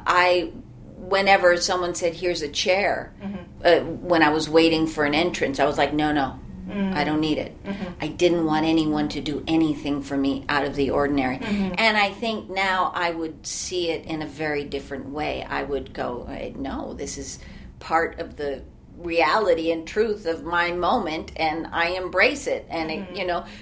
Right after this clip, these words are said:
Speaker 1: just like you embrace and accept the fact that you've gained weight from a pregnancy
Speaker 2: Mm-hmm.
Speaker 1: and deal with that, um, you know,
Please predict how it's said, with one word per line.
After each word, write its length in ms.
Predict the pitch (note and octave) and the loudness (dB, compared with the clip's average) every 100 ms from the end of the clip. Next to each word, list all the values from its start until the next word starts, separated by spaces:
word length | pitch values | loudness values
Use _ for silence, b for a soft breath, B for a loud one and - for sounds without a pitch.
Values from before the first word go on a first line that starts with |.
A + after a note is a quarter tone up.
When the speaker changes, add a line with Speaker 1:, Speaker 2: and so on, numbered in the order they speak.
| - | 0
Speaker 1:
just 240 | A3 G#3+ | 2 4
like 240 | G3+ G3 G3 | 2 2 2
you 180 | G3 F#3 | 6 8
embrace 560 | F3 E3+ F#3 G#3 - | 6 6 4 4 0
and 80 | F3 | -6
accept 480 | - - F#3+ F#3+ - | -6 -2 0 0 -2
the 80 | E3 | -2
fact 320 | F3+ F3+ - | 0 -2 -4
that 140 | C#3+ | -6
you've 180 | F#3 - | -6 -4
gained 340 | E3+ F3 F3 D3+ | 0 0 -2 2
weight 300 | F#3 F3+ - | 2 2 -4
from 160 | F3 E3 | -8 -6
a 80 | D#3+ | -4
pregnancy 800 | G#3 A#3+ F#3+ D#3+ - D3+ D#3 | 0 0 -2 -6 -6 -6 -6
Speaker 2:
Mm-hmm. 280 | D3+ - - | -10 -14 -8
Speaker 1:
and 260 | E3 E3+ E3 | -6 -4 0
deal 240 | G3+ - | 2 4
with 220 | D#3+ D#3 D3 | 2 -2 -2
that, 380 | C#3 D#3+ F#3 B B B - | -2 -2 -8 B B B 0
um, 520 | F3 E3+ E3 E3 C#3 - | 2 4 0 -4 -8 -10
you 220 | F#3 F#3 | -8 -4
know, 260 | D#3 D#3+ | -4 -6